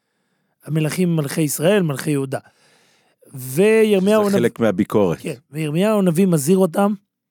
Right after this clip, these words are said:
Speaker 1: צריך להתייחס יותר יפה ל-, לאימפריה העולה למעלה, בבל, בבל מגיעה לפה. ואז נבוכדנצר מגיע, ומה שהוא עושה,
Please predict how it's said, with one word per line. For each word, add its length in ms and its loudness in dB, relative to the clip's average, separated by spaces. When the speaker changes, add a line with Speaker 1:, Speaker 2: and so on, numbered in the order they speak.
Speaker 1:
צריך 280 -4
להתייחס 460 -2
יותר 260 -2
יפה 320 2
ל-, 480 0
לאימפריה 540 0
העולה 440 4
למעלה, 500 0
בבל, 380 0
בבל 280 0
מגיעה 340 0
לפה. 300 -6
ואז 240 0
נבוכדנצר 580 0
מגיע, 400 0
ומה 200 0
שהוא 180 -4
עושה, 320 0